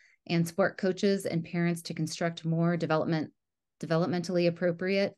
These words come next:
sports contexts, and to evaluate the role of youth sport in contemporary society.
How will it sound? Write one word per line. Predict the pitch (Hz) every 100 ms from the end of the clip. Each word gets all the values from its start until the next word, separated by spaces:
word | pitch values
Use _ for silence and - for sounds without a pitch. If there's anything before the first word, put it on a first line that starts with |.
| -
sports | - - 170 165 - - _
contexts, | - 170 180 208 220 - - - - - - -
and | 175
to | 190
evaluate | 170 175 185 208 208
the | 202
role | 170 175
of | 170
youth | 156 175
sport | 165 - 170 170
in | 165
contemporary | 160 160 156 156 156 156
society. | 156 160 143 135 139 85